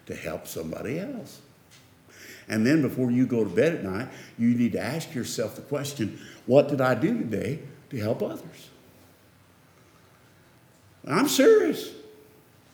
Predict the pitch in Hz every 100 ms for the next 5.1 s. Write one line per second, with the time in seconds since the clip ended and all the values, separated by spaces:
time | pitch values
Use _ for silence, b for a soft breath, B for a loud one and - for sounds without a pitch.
0 | _ - _ - - - _ _ - _
1 | _ _ - _ _ _ _ - 151 -
2 | 311 277 - 277 214 - 254 233 180 -
3 | 233 190 196 240 240 214 175 135 233 185
4 | 160 202 247 226 196 208 175 165 208 147